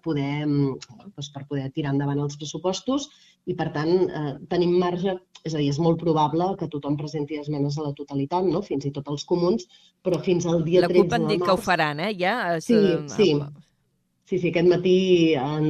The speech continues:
Speaker 1: ens han comunicat a la reunió que, que, que bé, que no, que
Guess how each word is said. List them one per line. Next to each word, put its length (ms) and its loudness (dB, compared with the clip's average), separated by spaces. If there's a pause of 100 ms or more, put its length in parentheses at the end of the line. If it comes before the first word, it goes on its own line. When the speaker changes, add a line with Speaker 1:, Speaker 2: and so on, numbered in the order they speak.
Speaker 1:
ens 380 -2
han 100 0
comunicat 480 0
a 80 -2
la 80 0
reunió 540 0
que, 100 -4 (640)
que, 80 -12 (340)
que 80 -8
bé, 160 -10
que 100 -14
no, 520 -12
que 80 -14